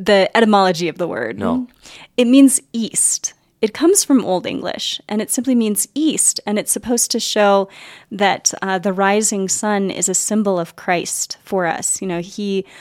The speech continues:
Speaker 1: brings light to the whole world, and it's also supposed to remind us that he's coming again,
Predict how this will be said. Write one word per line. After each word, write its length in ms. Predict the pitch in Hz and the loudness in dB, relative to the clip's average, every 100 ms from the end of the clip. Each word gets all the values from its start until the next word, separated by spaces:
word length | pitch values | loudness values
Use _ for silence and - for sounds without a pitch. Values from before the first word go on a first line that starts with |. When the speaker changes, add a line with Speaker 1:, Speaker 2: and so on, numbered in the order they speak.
| - - | -18 -6
Speaker 1:
brings 420 | 208 208 208 - | 0 0 0 -2
light 360 | 185 185 - | 0 -2 -2
to 120 | - 294 | -6 -4
the 120 | 190 | -4
whole 260 | - 175 | -2 -2
world, 540 | 165 170 170 - - - - - - | -2 -4 -2 -4 -6 -10 -10 -20 -4
and 120 | 202 | -2
it's 140 | 190 - | -2 -4
also 340 | 196 190 202 | -2 -2 0
supposed 480 | 185 185 190 185 - | -2 -2 -2 0 0
to 60 | 190 | -2
remind 360 | 185 180 180 | -2 -4 -2
us 220 | 175 170 | -2 -2
that 200 | - 175 | -4 -6
he's 300 | - 190 175 | -4 -6 -6
coming 340 | - 196 175 165 | -6 -6 -4 -4
again, 560 | 156 175 170 175 240 | -4 -2 -2 0 -2